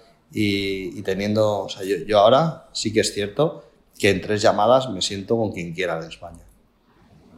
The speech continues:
Y, y eso sí que, sí que lo noto. Y, y hace quince años no lo podía hacer.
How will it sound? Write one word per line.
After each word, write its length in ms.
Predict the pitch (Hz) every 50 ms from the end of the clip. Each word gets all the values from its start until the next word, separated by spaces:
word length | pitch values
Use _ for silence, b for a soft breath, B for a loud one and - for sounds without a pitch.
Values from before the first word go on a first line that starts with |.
| - -
Y, 340 | - - 95 92 - - - - 110
y 160 | 104 95 90
eso 180 | 87 - - 101
sí 160 | - - 107
que, 520 | - 92 82 82 80 80 80 78 76 76 -
sí 220 | - - - 98
que 100 | 90 -
lo 120 | - 78 76
noto. 340 | 82 87 85 - 98 - _ _ _ _ -
Y, 380 | - 104 95 90 87 78 71 - B B B B B B B B -
y 60 | 98
hace 840 | 90 - - 90 92 90 87 90 90 90 87 90 85 85 82 85 - _ - - _
quince 320 | - - 98 87 - 98
años 240 | 92 92 92 92 -
no 100 | 104 95
lo 120 | 92 90 82
podía 240 | 82 80 78 -
hacer. 320 | - - - - - -